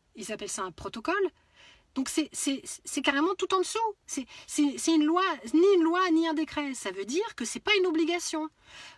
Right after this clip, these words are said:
Donc moi, j'en conclus que c-, ce que Maître Carlos Brusa a dit, c'est que si dans les entreprises,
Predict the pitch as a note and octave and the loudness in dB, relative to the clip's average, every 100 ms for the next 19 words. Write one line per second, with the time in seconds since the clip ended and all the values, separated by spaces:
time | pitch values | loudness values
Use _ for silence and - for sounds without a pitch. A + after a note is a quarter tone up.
0 | _ - C#4+ D4+ D#4+ F#4+ F#4+ D4 - A#3 | _ 0 2 4 6 6 6 0 -4 2
1 | E4+ E4 E4 D4+ D4+ C#4+ B3 - _ _ | 4 4 0 2 2 2 0 -8 _ _
2 | _ - D4 C#4 C4 A3 _ _ _ _ | _ -4 0 0 -2 -8 _ _ _ _
3 | _ _ _ _ _ - _ - - G#3+ | _ _ _ _ _ -20 _ -10 -8 -8
4 | G#3+ - D4 C#4+ C#4+ C#4+ - B3+ A#3+ A3+ | -8 -4 -2 0 0 0 -2 -4 -4 -6
5 | A3 A3 B3+ C4+ B3 B3 B3 B3 A#3 A#3 | -4 -2 -2 -2 -2 -2 0 0 0 0
6 | C4+ B3 A#3 B3+ A3+ - - F4 E4 A#3 | -2 -2 -6 -6 -4 -4 2 2 2 2
7 | E4 G4+ D#4 D4+ D4+ C4 C#4+ C#4 B3 _ | 2 2 2 0 -4 -4 -4 -4 -4 _
8 | - - C#4+ B3 | -8 -2 0 -2